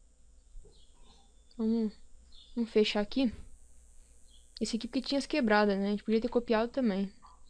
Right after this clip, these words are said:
Mas é o seguinte, eu acho que a gente colocou por dentro isso aqui... Então, é, aqui tem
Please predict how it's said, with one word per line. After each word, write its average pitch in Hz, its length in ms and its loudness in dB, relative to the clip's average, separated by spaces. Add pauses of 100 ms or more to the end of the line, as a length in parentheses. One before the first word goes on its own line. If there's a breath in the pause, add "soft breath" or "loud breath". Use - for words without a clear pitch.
(1800)
Mas 226 220 8
é 240 60 8
o - 20 8
seguinte, 262 520 4
eu 220 140 6
acho 233 200 4
que 269 80 2
a - 20 4
gente 254 160 4
colocou 240 340 4
por 233 200 2
dentro 240 320 6
isso 208 140 -4
aqui... 233 300 2 (960 soft breath)
Então, 233 540 6 (960 soft breath)
é, 196 400 4
aqui 208 220 0
tem 208 440 4